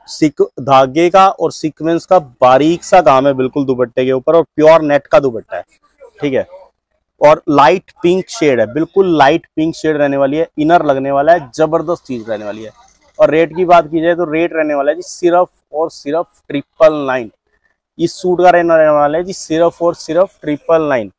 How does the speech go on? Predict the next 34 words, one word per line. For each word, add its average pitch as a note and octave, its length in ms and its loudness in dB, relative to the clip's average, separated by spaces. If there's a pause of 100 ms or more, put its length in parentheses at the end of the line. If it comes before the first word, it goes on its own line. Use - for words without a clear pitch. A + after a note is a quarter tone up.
(580)
अगर C#3+ 200 6
आप E3+ 280 4
online E3+ 480 2
मंगवाना D#3+ 400 2
चाहे E3+ 200 0
suit, D#3+ 220 -8
online D3+ 380 2
मंगवा D#3+ 260 2
सकते - 320 -6
हो, F3+ 340 0
all D#3 160 0
over D#3 280 0
India D#3 280 2
delivery C#3 520 -4
अवेलेबल C#3+ 540 -2
है। D3+ 100 4 (640)
<coughs> - 60 -4 (1500)
नंबर D3 300 2
मेरा D#3 180 4
आपको D3+ 200 2
डिस्क्रिप्शन D#3 580 -4
में E3 120 -2
मिल D#3 180 -4
जाएगा D3 300 2 (500)
ऑर्डर C#3+ 300 2
करने C#3+ 300 2
के C#3+ 100 -2
लिए, D3+ 160 -4
और D#3 120 0
आसपास D3 440 2
रहते D#3 180 0
हो E3 60 -2
तो E3 80 -2
शॉप B2+ 260 0